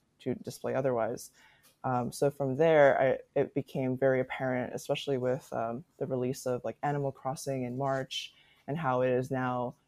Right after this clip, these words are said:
Nintendo's second biggest game after Mario Kart eight. Um, it, it's really clear that all the games that came out during the pandemic, um, saw a boost from it. Um, not, not all the games. Some games still flopped, um, but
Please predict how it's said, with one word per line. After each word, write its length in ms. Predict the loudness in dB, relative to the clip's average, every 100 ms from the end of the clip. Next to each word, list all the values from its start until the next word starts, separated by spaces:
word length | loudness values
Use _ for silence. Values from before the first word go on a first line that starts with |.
| -12
Nintendo's 480 | -8 -6 -4 -4 -4
second 340 | -6 -4 -4
biggest 300 | -2 -4 -4
game 300 | -4 -2 -2
after 460 | -4 -8 -6 -2 -2
Mario 320 | -2 -4 -6
Kart 240 | -6 -8 -4
eight. 380 | -2 -4 -6 -16 -20 -20 -20 _ _
Um, 560 | -2 0 0 0 -4 -8 _ _ _ 4
it, 260 | 4 4 -6 _ 0
it's 300 | 0 0 0
really 220 | 4 4
clear 220 | 2 0
that 300 | 2 2 0 0
all 100 | 2
the 100 | 2
games 280 | 2 0 -2
that 120 | -6
came 200 | -6 -4
out 240 | -4 -4
during 180 | -4 -2
the 60 | -2
pandemic, 640 | -4 -2 -2 -4 -6 -8
um, 280 | -6 -6 -8 -12 _ _
saw 240 | 2 4 4
a 40 |
boost 340 | 2 -2 -2
from 160 | -4 0
it. 180 | 0 0
Um, 280 | 0 0 -2 -10 _ 2
not, 200 | 4 6
not 200 | 6 6
all 120 | 4
the 80 | 4
games. 360 | 4 2 2
Some 160 | 0 0
games 260 | 0 0
still 180 | 0 0
flopped, 500 | 0 0 2 0 -6 -4
um, 320 | -2 0 -4 -8 _ 2
but 200 | 2